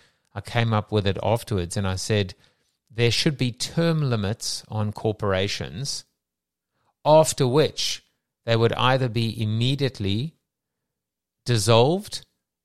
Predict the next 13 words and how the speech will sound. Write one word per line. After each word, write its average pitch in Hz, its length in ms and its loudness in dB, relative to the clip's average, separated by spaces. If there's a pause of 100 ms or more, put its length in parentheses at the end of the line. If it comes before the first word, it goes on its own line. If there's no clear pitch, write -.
dissected, 110 960 -2
or 104 180 -4
disrupted." - 800 -6 (960)
So 113 420 2 (320)
the 127 140 0
three 143 580 2
are 110 220 2
very, 110 340 4
very, 98 600 0
um, 90 640 -6 (760)
clear, 175 340 0 (140)
right? 101 400 -4 (220)
Dissolved, 135 680 4